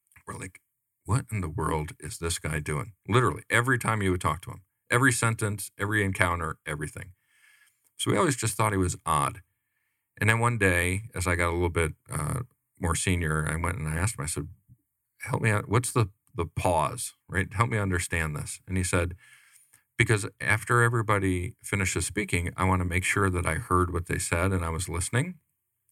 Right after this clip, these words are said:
So I re-say it back to myself to make sure that I don't start speaking," because we,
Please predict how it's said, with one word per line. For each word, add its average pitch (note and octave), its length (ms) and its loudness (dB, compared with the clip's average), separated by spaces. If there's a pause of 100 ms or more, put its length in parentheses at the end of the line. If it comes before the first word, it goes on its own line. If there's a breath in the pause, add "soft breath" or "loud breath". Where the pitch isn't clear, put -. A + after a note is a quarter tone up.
(140)
So F#2+ 140 0
I F2 60 4
re-say F#2 640 2
it D#2 140 -2 (220)
back E2+ 260 0
to - 100 -6
myself D2+ 540 -2 (640)
to - 100 -4
make F2 200 2
sure E2+ 220 0
that E2 240 -2 (100)
I F2+ 160 4
don't F2 340 0
start - 360 0
speaking," E2+ 720 -2
because F#2 260 0
we, F#2+ 240 0